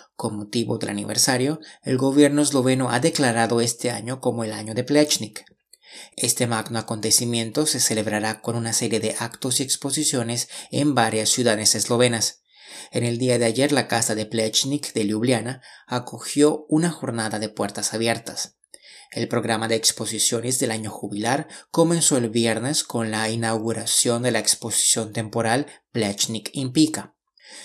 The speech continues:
El Museo de Arquitectura y Diseño inaugura el martes el año de Plečnik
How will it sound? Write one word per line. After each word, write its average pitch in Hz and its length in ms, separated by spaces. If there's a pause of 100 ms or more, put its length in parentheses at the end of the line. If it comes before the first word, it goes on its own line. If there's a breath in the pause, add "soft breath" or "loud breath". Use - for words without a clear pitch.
El 113 200
Museo 110 580
de 120 100
Arquitectura 110 580
y 98 40
Diseño 123 580
inaugura 135 500
el 151 80
martes 120 500
el 117 100
año 110 160
de 117 100
Plečnik 123 540